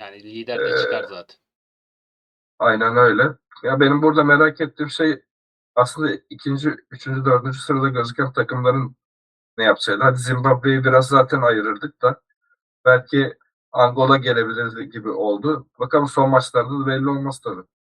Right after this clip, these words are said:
Speaker 1: Aynen. Bakalım. Üçüncü gruba geçelim. C grubu.
Speaker 2: Evet.
Speaker 1: Dün
Speaker 2: C
Speaker 1: Os-,
Speaker 2: grup, C, evet,
Speaker 1: Osimhen
Speaker 2: aynen.
Speaker 1: ve
Speaker 2: Osim-
Speaker 1: En-, Ndidi'nin şovuyla üç iki kazandılar Tunus'a karşı.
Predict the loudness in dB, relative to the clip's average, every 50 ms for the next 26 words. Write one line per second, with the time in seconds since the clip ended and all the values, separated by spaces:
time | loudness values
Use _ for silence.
0 | _ _ _ _ _ -20 -20 -20 -20 -20 _ _ _ _ _ _ _ -18 -16 -12
1 | -12 -12 -12 -14 -18 _ _ _ -20 -20 _ _ _ -20 -18 -14 -14 -14 -14 -14
2 | _ _ _ _ _ _ _ _ _ _ _ -12 -10 -10 -8 -8 -10 -10 -12 -16
3 | -16 -16 -12 -10 -8 -8 -8 -8 -10 -14 -14 -12 -10 -10 -10 -12 -14 _ -20 -20
4 | -20 _ _ _ _ _ -16 -16 -16 -16 _ _ _ -2 0 0 0 0 -2 -4
5 | -4 -4 -6 -8 -16 _ _ -6 0 0 0 0 0 -6 -16 _ _ _ _ -4
6 | -2 0 0 0 -2 -6 -12 -16 _ _ _ _ _ _ _ _ -6 0 2 2
7 | 4 4 2 0 0 -2 -4 0 0 0 0 0 -2 -6 -6 _ _ _ _ _
8 | _ -12 -10 -10 -10 -12 -14 -14 -14 -12 -12 -12 -12 -12 -12 -10 -8 -8 -8 -8
9 | -8 -8 -6 -8 -8 -10 _ _ _ _ _ _ _ _ _ _ -20 -20 -20 -20
10 | -12 -10 -8 -8 -8 -8 -10 -8 -10 -10 -10 -10 -14 -20 -20 -20 -16 -16 -18 -14
11 | -12 -14 -14 -14 -16 -18